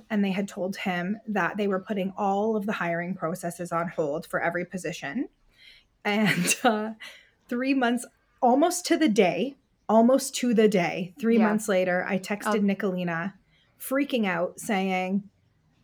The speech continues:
Speaker 1: uh, "We just got a call, and they're calling him to offer, uh, formally offer him the position,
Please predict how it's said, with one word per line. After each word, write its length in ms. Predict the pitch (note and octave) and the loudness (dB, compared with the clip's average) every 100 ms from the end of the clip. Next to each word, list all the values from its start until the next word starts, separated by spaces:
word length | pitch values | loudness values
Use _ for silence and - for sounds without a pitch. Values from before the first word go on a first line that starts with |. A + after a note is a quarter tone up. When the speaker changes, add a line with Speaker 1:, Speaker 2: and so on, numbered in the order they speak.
| _ - | _ 0
Speaker 1:
uh, 420 | G3+ F#3 E3+ D3+ - _ - A#3+ G#3 A#3 | 4 4 2 -2 -8 _ -12 -6 -6 0
"We 180 | A3+ | 2
just 160 | G#3 G3 | 4 2
got 160 | G3+ F#3+ | 0 0
a 60 | |
call, 400 | - G#3 E3+ D#3+ | -2 0 0 -2
and 200 | - F#3+ | -2 -2
they're 260 | F3 E3 E3+ | 0 -2 -2
calling 360 | - F3+ F3 | -2 -4 -2
him 160 | F3 F3+ | -2 -2
to 80 | F#3 | -2
offer, 300 | F3 F3 - G3+ | -4 -4 -6 -6
uh, 40 | |
formally 520 | - A3+ G#3+ G#3+ G3 | -2 2 4 4 2
offer 300 | E3+ F3+ F#3 | 2 0 0
him 200 | F3+ E3+ | -2 -2
the 80 | F3 | -6
position, 680 | F3 F3 E3+ - D3+ D3+ | -4 -2 -2 -2 -6 -6